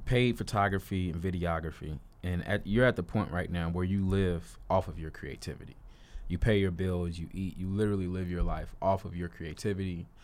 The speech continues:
your expertise, your entrepreneurship. So tell us about how, you, you told us about how Rookie could get started, how you got started. You were very curious,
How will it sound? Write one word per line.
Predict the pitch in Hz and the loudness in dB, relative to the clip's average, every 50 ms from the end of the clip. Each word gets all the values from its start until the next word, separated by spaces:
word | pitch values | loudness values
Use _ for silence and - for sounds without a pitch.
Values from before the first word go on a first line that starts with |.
| - - - | -20 -14 -6
your | - 90 92 | -4 -2 -2
expertise, | 90 - - - - - - - 104 95 90 87 87 85 85 85 - | -2 -4 -6 -8 -10 -10 -8 -6 -4 -4 -2 -2 -4 -6 -6 -8 -8
your | 76 80 | -6 -6
entrepreneurship. | 80 82 87 - - 82 87 85 82 80 78 - - 85 82 85 - - - - - - - - - - - - - - - - - - - - - | -6 -6 -6 -6 -4 -2 -2 -2 -2 -4 -6 -8 -8 -8 -10 -10 -10 -12 -16 -16 -16 -18 -20 -20 -20 -20 -20 -20 -18 -14 -10 -8 -8 -8 -10 -8 -4
So | - 123 | -2 4
tell | 110 - 160 170 196 | 8 10 10 10 10
us | 190 175 - | 8 6 6
about | 139 107 120 113 107 101 92 82 - - - - - - - - - - - - | 6 6 8 8 10 8 8 6 2 -2 -10 -18 -18 -20 -18 -18 -18 -16 -12 -6
how, | 104 117 117 110 107 | 0 4 4 6 6
you, | 87 107 104 - - | 4 2 -2 -4 -2
you | - 120 110 | -2 0 4
told | - 151 165 180 | 6 6 8 6
us | 165 151 | 6 6
about | 131 120 113 110 | 6 8 8 8
how | 110 117 107 104 | 8 8 8 8
Rookie | 101 95 107 104 - 107 101 95 | 6 6 4 2 2 0 -2 -2
could | 87 - - 101 87 | -2 -2 -4 -2 -2
get | 95 85 - | -2 -2 -4
started, | - - 78 76 73 67 57 - - | -4 -2 -2 -2 -2 -4 -6 -8 -8
how | 90 98 95 | -2 0 0
you | 95 92 95 90 | 2 2 2 0
got | 90 90 80 76 | 0 -2 -2 -4
started. | - - 78 82 82 78 80 - | -4 -4 -2 -2 -2 -2 -2 -4
You | 82 87 | -4 -4
were | 82 | -2
very | 82 87 92 90 87 | 0 0 0 0 0
curious, | - - - 95 92 90 87 85 85 87 - - - | -2 -4 -2 0 0 0 0 -2 -4 -6 -8 -10 -14